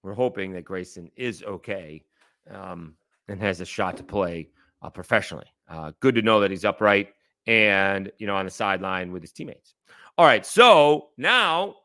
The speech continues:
O D U is playing against Jared Guest and, uh, the backup quarterback. Um, Coastal's five and three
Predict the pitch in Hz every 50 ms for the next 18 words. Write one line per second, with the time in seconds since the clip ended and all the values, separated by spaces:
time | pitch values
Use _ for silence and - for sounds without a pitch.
0 | _ _ _ 160 185 196 208 190 190 180 190 233 277 277 233 175 147 139 127 127
1 | 117 - - 127 147 139 123 117 110 107 107 107 107 101 - _ _ _ _ _
2 | 127 127 117 131 123 113 95 - _ - _ 101 92 110 117 107 98 82 - 98
3 | 92 92 110 - - - - _ _ _ _ _ _ _ - 156 143 135 123 120
4 | 117 113 110 110 110 104 98 104 95 - _ _ _ _ _ _ _ _ _ _
5 | _ _ _ _ _ _ _ _ _ _ _ _ _ _ _ _ - - - -
6 | - - 113 110 101 95 92 90 85 123 110 - 123 113 110 - 101 - - -
7 | - 104 101 90 85 78 95 95 95 101 123 135 - _ _ 110 107 104 101 98
8 | 98 101 92 92 _ _ _ - 151 160 175 170 - 175 160 - _ 147 143 151
9 | 170 175 202 190 - - 143 135 120 113 117 131 120 123